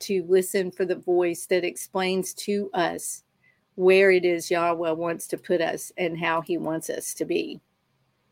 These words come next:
Whoops, I meant to share this part. Nina shares, "If any of you intend to become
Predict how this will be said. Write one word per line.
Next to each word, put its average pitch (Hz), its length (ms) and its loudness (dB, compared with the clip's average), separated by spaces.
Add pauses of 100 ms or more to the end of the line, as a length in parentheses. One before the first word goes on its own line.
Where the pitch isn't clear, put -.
(800)
Whoops, - 460 -4 (160)
I 165 40 -2
meant 180 220 -2
to 165 120 -2
share 165 280 0
this 170 240 -4
part. 170 300 -4 (1000)
Nina 185 360 4
shares, 180 580 2 (100)
"If 185 260 4
any 233 280 4
of 208 100 -4
you 190 160 2
intend 185 460 0
to - 80 -8
become 180 680 0